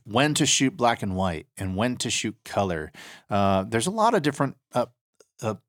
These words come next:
things that we wanna explore on this show. And, uh, we hope to take you with us on this journey because it's fun. It's, and you can, you, you know, Brandon and I,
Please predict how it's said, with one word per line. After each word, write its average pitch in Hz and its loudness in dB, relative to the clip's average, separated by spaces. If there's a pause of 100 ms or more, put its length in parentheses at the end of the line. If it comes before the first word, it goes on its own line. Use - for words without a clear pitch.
things 160 -2
that 143 2
we 135 4
wanna 143 4
explore 107 2
on 110 2
this 104 2
show. 104 2 (480)
And, 127 4
uh, 127 4
we 131 4
hope 185 4
to 156 -2
take 151 2
you 123 4
with 95 0
us 123 4 (220)
on 120 2
this 120 0
journey 123 0
because 107 2 (300)
it's 143 4
fun. 147 6
It's, 127 4 (220)
and 160 6
you 165 6
can, 151 0
you, 147 6
you 139 2
know, 113 4
Brandon 139 2
and 139 4
I, 123 2